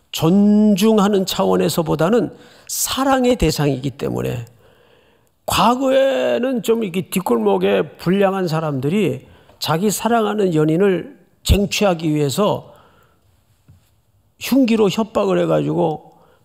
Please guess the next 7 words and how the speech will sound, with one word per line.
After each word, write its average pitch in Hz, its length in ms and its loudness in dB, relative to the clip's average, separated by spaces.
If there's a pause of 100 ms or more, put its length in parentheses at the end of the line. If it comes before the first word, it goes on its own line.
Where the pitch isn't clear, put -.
밤에 175 560 0 (320)
강제적이고 180 720 0
물리적인 180 680 0
방식으로 156 800 -2 (1600)
보쌈도 208 580 0
하고 185 220 -2
그랬어요. 123 840 -6